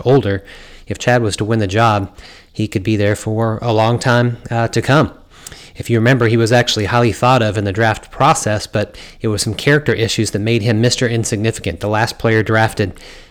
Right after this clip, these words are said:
uh, in the N F L draft. But, um, it would, seems like his character type of issues, whatever they were, have really been cleaned up at Denver. Nothing like that's reemerged. And so Chad Kelly might be someone to pick up.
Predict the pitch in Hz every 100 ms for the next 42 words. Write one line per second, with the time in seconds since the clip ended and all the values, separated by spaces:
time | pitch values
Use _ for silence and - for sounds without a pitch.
0 | - 98 98 113 110 110 107 107 92 107
1 | 107 95 - - - - - _ 107 113
2 | - - 123 104 107 101 98 98 - _
3 | _ _ - _ - 107 101 - 127 117
4 | 117 113 110 - 120 120 120 113 110 -
5 | - 127 135 107 113 117 110 110 113 120
6 | 110 113 117 113 107 113 110 107 - 117
7 | 117 - 90 113 113 104 101 110 104 -
8 | 113 - 113 104 107 113 - - - -
9 | - - 104 - 101 95 - - 120 120
10 | 127 107 95 107 - 107 101 113 - 139
11 | - -